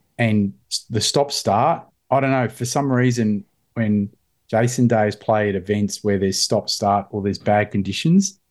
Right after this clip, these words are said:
he somehow, or for some reason, even with that dodgy back, he, he contends. I don't know what it is, but he just contends.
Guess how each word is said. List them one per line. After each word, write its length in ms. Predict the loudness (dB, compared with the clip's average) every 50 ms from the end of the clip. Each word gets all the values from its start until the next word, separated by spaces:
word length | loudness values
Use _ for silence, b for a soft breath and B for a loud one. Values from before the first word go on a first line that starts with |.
| _ _ _ _ -6
he 60 | -4
somehow, 1400 | -4 -2 -2 -2 -2 -2 0 0 2 4 4 4 4 4 4 2 2 0 0 0 0 0 2 2 2 0 0 -2
or 100 | -6 -12 -14
for 140 | -12 -8
some 260 | -2 -2 0 0 2 2
reason, 340 | 2 2 2 2 2 2
even 240 | 2 4 4 4 4
with 100 | 4 4
that 220 | 2 0 -2 -2 -2
dodgy 320 | -2 -2 -2 -2 -4 -2
back, 480 | 0 0 0 2 0 -2 -4 -6 -16 _ _ _ _ _ _ _ _ _ _ _
he, 120 | -2 -2 -2
he 220 | 0 0 -2 -2 0
contends. 640 | 0 -2 0 0 0 -2 -2 -2 -4 -8 -14 _ _ _ _ _ _ b b b b b b b b b b b
I 60 | -20 -20 _ -4
don't 120 | -2 0
know 80 | 2 2
what 140 | 2 4
it 60 | 4 4
is, 380 | 4 2 2 -2 -6 -12 -16 _ _ _ _ -4
but 120 | -2 0
he 100 | 0 -2
just 300 | 0 0 -2 -2 -2 -2
contends. 600 | 0 0 0 2 0 0 0 -2 -4 -8 -14